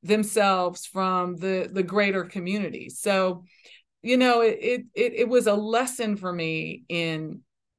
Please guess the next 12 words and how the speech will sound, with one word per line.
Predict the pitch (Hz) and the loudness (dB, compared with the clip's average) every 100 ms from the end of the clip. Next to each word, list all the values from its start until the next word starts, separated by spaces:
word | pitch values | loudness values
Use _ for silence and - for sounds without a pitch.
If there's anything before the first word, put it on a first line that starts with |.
| _ _ _ _ _ | _ _ _ _ _
humanity, | 196 190 175 175 180 190 190 196 | -2 2 2 0 -2 -2 -2 -4
a | |
lesson | 147 156 160 165 170 | -4 -4 -4 -4 -8
for | 160 | -6
me | 165 165 160 | -6 -4 -6
in | 147 | -6
history, | 165 185 - 185 185 180 | -4 0 0 -2 -2 0
a | 147 | -2
lesson | 147 160 175 160 | -4 -4 -6 -8
for | 165 | -6
me | 160 160 156 | -6 -4 -6
in, | 151 156 | -8 -8